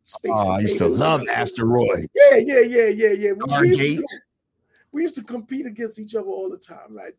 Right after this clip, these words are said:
Speaker 1: Jay, Jay, Jay was a cool dude like that. But as Jay got older and he became more successful, he started meeting a lot of different people that were into different things. Jay got involved with different things.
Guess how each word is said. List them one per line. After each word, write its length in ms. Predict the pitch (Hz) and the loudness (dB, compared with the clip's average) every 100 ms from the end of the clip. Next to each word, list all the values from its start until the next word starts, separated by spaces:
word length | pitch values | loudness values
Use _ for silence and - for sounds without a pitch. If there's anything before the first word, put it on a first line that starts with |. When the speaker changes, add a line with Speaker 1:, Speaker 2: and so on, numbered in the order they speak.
| _ | _
Speaker 1:
Jay, 260 | - 240 233 | -6 -4 -4
Jay, 320 | 220 254 254 | -6 -4 -4
Jay 240 | 214 247 240 | -6 -10 -8
was 160 | 220 | -10
a 160 | - 480 | -16 -18
cool 240 | - 339 311 | -18 -20 -14
dude 300 | 370 - - | -10 -10 -12
like 220 | - 110 | -16 -16
that. 200 | - 110 - _ | -16 -18 -20 _
But 200 | 113 - _ _ _ _ _ _ _ _ _ _ _ _ _ _ _ _ - | -14 -14 _ _ _ _ _ _ _ _ _ _ _ _ _ _ _ _ -10
as 120 | 196 | -10
Jay 220 | - 254 | -6 -6
got 260 | 233 226 190 | -4 -4 0
older 540 | 220 247 240 196 190 - | 0 0 0 -4 -4 -6
and 120 | 170 | -12
he 80 | 180 | -14
became 440 | 185 - 196 180 | -18 -8 -6 -6
more 140 | 180 170 | -8 -14
successful, 720 | - - - 190 - 92 95 _ _ _ _ | -18 -18 -14 -14 -14 -20 -20 _ _ _ _
he 60 | 208 | -14
started 340 | - 226 190 | -8 -6 -6
meeting 320 | 185 214 - | -8 -12 -14
a 40 | 233 | -14
lot 220 | - - | -12 -10
of 120 | 214 | -6
different 360 | 370 370 - - | -6 -6 -12 -8
people 440 | 277 359 - 277 _ _ _ _ | -8 -6 -12 -14 _ _ _ _
that 120 | - 185 | -12 -8
were 140 | 185 | -6
into 220 | 196 - | -8 -12
different 400 | 160 170 - 165 _ | -16 -16 -16 -20 _
things. 580 | 247 254 240 233 - - _ _ _ _ _ _ _ 208 - - | -6 -6 -8 -14 -20 -20 _ _ _ _ _ _ _ -20 -20 -8
Jay 280 | 196 208 | 0 0
got 220 | 214 196 190 | 0 -4 -4
involved 400 | 185 185 185 190 | -4 -6 -10 -10
with 140 | 208 | -10
different 360 | 196 185 226 - | -10 -10 -16 -14
things. 520 | 277 285 196 - - | -12 -12 -14 -20 -20